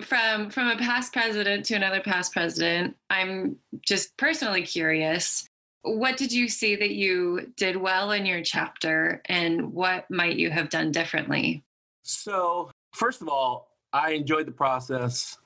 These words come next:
Speaker 2: It's like a roller coaster ride. When you're sitting
Speaker 1: Yeah.
Speaker 2: there and the engine is just ticking away, tick, tick, tick, tick, tick, you start to get excited, you can start to get nervous, you start to, you know, your blood pressure starts to go up.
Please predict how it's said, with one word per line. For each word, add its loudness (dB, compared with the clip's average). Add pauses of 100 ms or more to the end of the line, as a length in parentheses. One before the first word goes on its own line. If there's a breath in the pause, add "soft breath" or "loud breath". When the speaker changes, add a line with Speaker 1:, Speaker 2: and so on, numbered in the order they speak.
(120)
Speaker 2:
It's -6
like 0
a 0
roller 0
coaster -4
ride. 0 (220)
When -2
you're 2
sitting 0
Speaker 1:
Yeah. 2
Speaker 2:
there 2
and -4
the 0
engine 0
is 0
just -4 (200)
ticking -2
away, 0
tick, -6
tick, -2
tick, -2
tick, -4
tick, -2 (420)
you -2
start 0
to 2
get 2
excited, -2
you -6
can -12
start 0
to -2
get -2
nervous, 0
you -8
start 0
to, 0
you 0
know, 2
your 2
blood 2
pressure -2
starts -2
to -8
go 0
up. 0